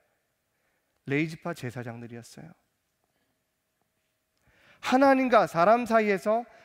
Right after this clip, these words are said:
하나님을 선택하는 사람들. 물론 이 말이 여러분들은 사람을 함부로 해도 된다는 얘기가 아닙니다.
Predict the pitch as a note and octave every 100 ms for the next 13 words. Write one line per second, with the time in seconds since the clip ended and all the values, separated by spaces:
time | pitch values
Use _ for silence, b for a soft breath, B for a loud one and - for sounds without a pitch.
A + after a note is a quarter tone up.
0 | - A#3+ B3 A#3+ G#3+ G3+ F#3 F3 D3 B2+
1 | B2 A2+ - - _ _ _ _ _ _
2 | _ _ _ _ _ _ _ _ _ _
3 | _ _ _ _ _ _ _ _ _ _
4 | _ _ _ b b b b - G#3+ G3+
5 | A3+ G#3 G#3 G3 G3 G#3 G3 G#3+ B -
6 | - G#3+ B3 A#3+ D4 D4 C#4+ B3+ A3 G3
7 | G3 E3 E3 F#3 C3+ F#3+ G3+ D#3+ C#3 G#2+